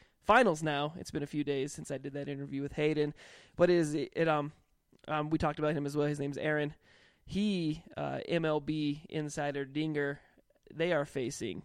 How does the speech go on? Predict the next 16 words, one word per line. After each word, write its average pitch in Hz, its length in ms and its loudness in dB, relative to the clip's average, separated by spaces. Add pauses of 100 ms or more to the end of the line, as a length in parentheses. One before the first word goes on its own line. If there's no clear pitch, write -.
(120)
the 113 300 -6 (100)
aforementioned 143 800 -4 (420)
Purple 175 360 4
Row 156 520 10 (440)
in 180 220 2
the 147 100 -2
finals 135 540 -6 (140)
in 156 240 0
the 98 80 0
Rockies 98 640 -6
Twitter 151 420 0
tournament. 147 440 -2
I'm 151 60 -2
sure 160 180 -4
that'll 143 220 -2
be 143 260 -2